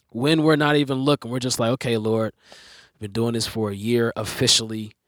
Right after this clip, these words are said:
and now we're getting calls like, 'Hey, we're gonna put you guys on the radio,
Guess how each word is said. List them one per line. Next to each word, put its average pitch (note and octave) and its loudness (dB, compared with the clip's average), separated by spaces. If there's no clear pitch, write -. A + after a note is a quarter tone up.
and G#2+ -8
now A2+ -2
we're A2+ -4
getting G#2 -6
calls A2 0
like, G2+ -6
'Hey, A2 -4
we're G#2 -8
gonna G#2 -8
put - -8
you A2 -8
guys G#2 -6
on G2+ -8
the G2+ -8
radio, G#2 -6